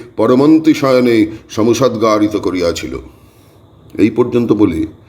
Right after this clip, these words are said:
বাচস্পতি মশাই একবার সভাস্থ সকলের মুখের দিকে চোখ বুলিয়ে নিলেন। বললেন, "দেখুন একবার, সহজ কাকে বলে,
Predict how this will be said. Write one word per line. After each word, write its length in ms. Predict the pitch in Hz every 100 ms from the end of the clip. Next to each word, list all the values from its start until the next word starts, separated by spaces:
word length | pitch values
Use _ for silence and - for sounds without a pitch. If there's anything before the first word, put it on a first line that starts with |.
| _ _ -
বাচস্পতি 500 | 82 85 - 87 104
মশাই 460 | 101 98 82 80 - - - -
একবার 240 | 82 82
সভাস্থ 500 | 82 92 87 107 -
সকলের 440 | 113 123 - 110 104
মুখের 300 | 98 110 98
দিকে 180 | 107 107
চোখ 180 | 107
বুলিয়ে 280 | 101 113 113
নিলেন। 300 | 104 80 73 - - - _ _ _ -
বললেন, 340 | 90 95 90 76 - _ _ _ -
"দেখুন 240 | 107 107 120
একবার, 280 | 92 82 - - _
সহজ 320 | - 92 104
কাকে 180 | 104 101
বলে, 260 | 92 90